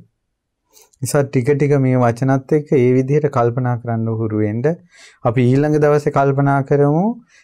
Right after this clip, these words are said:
පටිච්චසමුපාදයේ නිරෝධය කොහොමද විපස්සී බුදුරජාණන් වහන්සේ මනසිකාර කළේ කියලා. හැම බුදු කෙනෙක්ම මේ විදිහට තමයි ධර්මයේ මනසිකාර කරන්නේ. ඒ නිසා අද අපි ඉගෙන ගත්තයි පටිච්චසමුපාදයේ සමුදය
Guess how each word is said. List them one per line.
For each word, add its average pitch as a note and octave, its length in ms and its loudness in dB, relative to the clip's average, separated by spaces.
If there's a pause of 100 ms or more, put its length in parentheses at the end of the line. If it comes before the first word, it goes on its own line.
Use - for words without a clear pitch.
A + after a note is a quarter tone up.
පටිච්චසමුපාදයේ B2+ 1000 0
නිරෝධය D3 600 2
කොහොමද C#3+ 340 0
විපස්සී B2+ 480 -2
බුදුරජාණන් A#2+ 560 -4
වහන්සේ B2+ 260 -4
මනසිකාර A#2 600 -2
කළේ G2 300 -8
කියලා. G2+ 340 -8 (320)
හැම C3 280 2 (120)
බුදු C3+ 320 0
කෙනෙක්ම D3 440 0
මේ C3 200 0
විදිහට B2 360 -2
තමයි C3 260 -4
ධර්මයේ A#2+ 440 -4
මනසිකාර A2 600 -6
කරන්නේ. F2 420 -8 (960)
ඒ C3 120 -2
නිසා C#3 260 0
අද B2 160 2
අපි B2 240 0
ඉගෙන A#2 220 2
ගත්තයි A2+ 440 0
පටිච්චසමුපාදයේ A2 840 -4
සමුදය C3+ 540 0